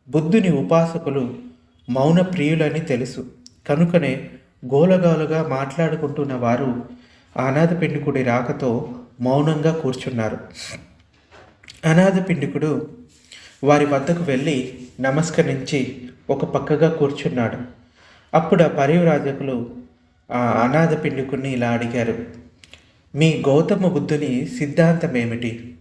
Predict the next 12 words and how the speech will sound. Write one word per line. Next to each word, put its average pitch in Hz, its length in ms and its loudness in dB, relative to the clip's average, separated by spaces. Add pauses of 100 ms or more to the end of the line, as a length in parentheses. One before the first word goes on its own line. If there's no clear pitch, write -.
(1700)
"నాకు 151 300 2
తెలీదు" 160 500 2
అంటాడు. 117 580 -2 (600)
"అయితే 160 560 2 (260)
నీ 165 240 2
సిద్ధాంతం 165 600 2
ఏంటి?" 120 520 -6 (1800)
అని 143 460 2 (340)
మళ్ళీ 139 300 0
ఇంకొక 147 380 0
ప్రశ్న 127 320 0
అడుగుతారు. 117 500 0